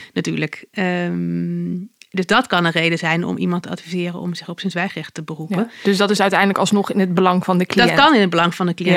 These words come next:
Speaker 2: Ja.
Speaker 1: zijn. Het hangt natuurlijk heel erg van de situatie af en van de soort zaken, van de soort cliënt en, eh,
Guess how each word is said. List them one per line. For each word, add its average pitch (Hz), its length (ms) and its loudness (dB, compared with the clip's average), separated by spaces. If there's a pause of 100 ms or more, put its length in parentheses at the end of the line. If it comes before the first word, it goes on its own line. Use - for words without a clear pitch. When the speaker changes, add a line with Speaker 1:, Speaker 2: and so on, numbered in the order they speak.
Speaker 2:
Ja. - 40 -6
Speaker 1:
zijn. 202 200 2
Het 156 100 0
hangt 175 200 0
natuurlijk 220 280 2
heel 180 80 2
erg 160 140 -4
van 175 160 -2
de 170 80 -6
situatie 214 500 0
af 160 140 -2
en 170 100 -4
van 170 180 -6
de 165 60 -6
soort 185 220 -6
zaken, 233 320 -2
van - 140 -6
de 175 60 -4
soort 170 160 -4
cliënt 220 360 0
en, 175 360 -4
eh, 156 160 -10